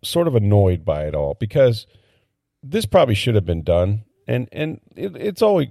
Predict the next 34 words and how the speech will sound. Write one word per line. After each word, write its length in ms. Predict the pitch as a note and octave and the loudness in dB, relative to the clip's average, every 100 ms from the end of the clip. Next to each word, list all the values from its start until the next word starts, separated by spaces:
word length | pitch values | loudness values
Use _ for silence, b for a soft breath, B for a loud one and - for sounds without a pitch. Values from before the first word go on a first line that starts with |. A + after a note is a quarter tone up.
| - | -8
it 120 | D3 | -2
always 300 | F#3+ F#3 G#2 | 2 2 0
comes 260 | A#2+ A2 | 0 0
down 320 | F#2+ F#2 F2 E2 | 0 0 0 -2
to, 260 | E2 C#2+ - | -4 -4 -4
you 100 | F2 | -4
know, 100 | D#2+ | -4
value 560 | D2 E2+ E2 E2 D#2+ | -2 -2 0 -2 -4
and, 140 | D#2+ D2+ | -6 -6
and 320 | E2 E2 F2+ | -8 -8 -2
what 180 | F#2 - | -2 0
they 140 | F2+ | -4
think 220 | F2+ F#2 | -4 -6
his 140 | F2 D#2+ | -6 -4
value 440 | E2+ E2 E2 D#2 | -2 -2 -4 -4
is 200 | D#2 D#2 | -6 -6
and 80 | D#2 | -6
what 140 | D2+ D#2+ | -8 -6
he 120 | F#2 | -4
thinks 240 | F#2 E2+ | -4 -6
his 120 | F2 D#2 | -8 -4
value 400 | E2 D#2+ D#2+ D#2 | -2 -2 -4 -6
is. 240 | D2+ - _ b b b b - | -8 -10 _ b b b b -4
And 140 | G2+ | 4
you 60 | G2+ | 6
hope 220 | A#2 A2 | 6 4
that, 160 | F#2+ - | -4 -4
that 140 | E2+ | -6
somewhere 420 | - G#2 F2+ E2+ | -2 0 2 0
they 140 | D#2+ D#2+ | 0 -4
meet 240 | E2+ D#2+ | -6 -6
in 120 | D#2 | -6
the 60 | D2 | -6
middle. 440 | F2 G#2 D2 D2+ | 0 2 0 -6